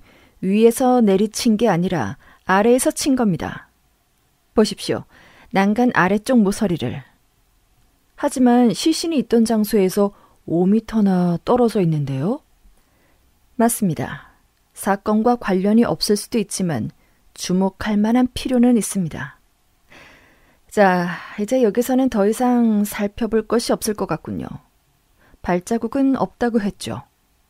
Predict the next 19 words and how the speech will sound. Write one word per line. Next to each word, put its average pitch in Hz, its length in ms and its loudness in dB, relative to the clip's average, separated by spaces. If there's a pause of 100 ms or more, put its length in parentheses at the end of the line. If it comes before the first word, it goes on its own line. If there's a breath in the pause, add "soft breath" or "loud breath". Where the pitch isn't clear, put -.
(500)
예, 185 380 0 (260 loud breath)
여기 160 220 0
바닥은 202 520 0 (300 loud breath)
강철처럼 202 720 -2
단단합니다. 180 1040 0 (320)
흔적이 320 380 -4
남지 240 360 -2
않죠. 180 460 -4 (960)
자, 185 440 0
그럼 175 300 -2 (380 soft breath)
그만 196 260 0
갑시다. - 600 -8 (680 soft breath)
그 269 120 -2
집으로 233 320 0
가서 214 500 0 (240 soft breath)
아까 208 280 -2
말한 208 320 2
무기들을 214 540 2
살펴보고 190 800 -4